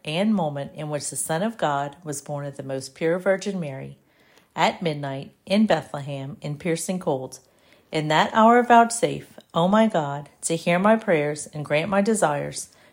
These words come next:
through the merits of our Savior, Jesus Christ, and of his blessed mother. Amen. Hail and blessed be the hour and moment in which the Son of God was born of the most pure Virgin Mary, at midnight in Bethlehem in piercing cold.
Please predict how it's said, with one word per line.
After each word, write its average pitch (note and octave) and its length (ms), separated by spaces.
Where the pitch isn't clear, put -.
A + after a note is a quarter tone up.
through E3 140
the D#3+ 100
merits D3+ 340
of F#3+ 120
our A3 120
Savior, C#3+ 640
Jesus D#3 400
Christ, D3 560
and C#3+ 80
of C#3 80
his C3+ 160
blessed D3 380
mother. C#3 420
Amen. C3+ 420
Hail F#3 220
and C#4 120
blessed G3 480
be G#3 140
the G#3 180
hour C#3 420
and F3 260
moment C#3 480
in D3+ 140
which D3 160
the D3 80
Son D#3+ 260
of A3+ 140
God C#3+ 480
was C#3 160
born D3 240
of C3+ 100
the C#3 80
most C3+ 320
pure F#3 260
Virgin G3 440
Mary, C#3+ 400
at A3 280
midnight D3 500
in G#3 160
Bethlehem D3 760
in D3+ 160
piercing E3 440
cold. C3+ 440